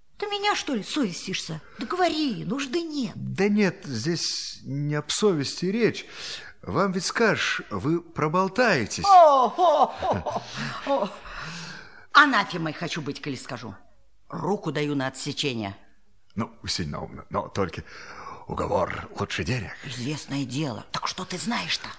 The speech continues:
Speaker 2: А вот что, Устинья Наумовна, э,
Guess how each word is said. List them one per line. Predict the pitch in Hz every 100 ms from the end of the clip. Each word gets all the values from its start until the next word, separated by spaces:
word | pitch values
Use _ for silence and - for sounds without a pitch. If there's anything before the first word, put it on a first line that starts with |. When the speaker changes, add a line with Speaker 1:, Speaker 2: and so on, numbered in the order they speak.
| - -
Speaker 2:
А | 123
вот | 123 90
что, | - 80
Устинья | - 104 - 117 82
Наумовна, | 69 78 82 - - - - - - - - - - -
э, | - 73 73